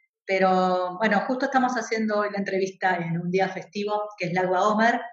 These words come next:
y si algo nos enseñó esta festividad de Lag BaOmer fue a resistir culturalmente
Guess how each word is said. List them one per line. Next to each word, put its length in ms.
y 80
si 140
algo 180
nos 180
enseñó 440
esta 560
festividad 300
de 100
Lag 100
BaOmer 560
fue 140
a 120
resistir 520
culturalmente 920